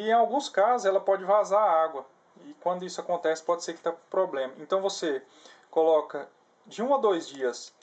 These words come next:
ela carregando, só com a tampinha só encaixada. Ela vai criar uma bolha de ar e vai soltar esse ar por aqui, nessa tampa. Então,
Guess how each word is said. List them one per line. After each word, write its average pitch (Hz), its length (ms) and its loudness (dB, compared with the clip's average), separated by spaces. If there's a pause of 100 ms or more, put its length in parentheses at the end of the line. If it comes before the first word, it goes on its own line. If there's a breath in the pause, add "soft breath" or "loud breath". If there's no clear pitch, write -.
ela 143 160 2
carregando, 151 580 0
só 196 160 2
com 220 80 0
a 208 40 0
tampinha 185 380 -4
só 185 200 -4
encaixada. 151 760 -2 (680 soft breath)
Ela 160 200 2
vai 147 400 2 (520)
criar 151 280 2
uma 180 380 2
bolha 202 300 2
de 165 160 -4
ar 156 280 4
e 170 100 -12
vai 170 140 2
soltar 156 800 0
esse 160 280 -4
ar 156 160 2
por 185 140 -4
aqui, 135 320 -12 (880)
nessa 139 300 -2
tampa. 123 340 -2 (1400)
Então, 202 500 0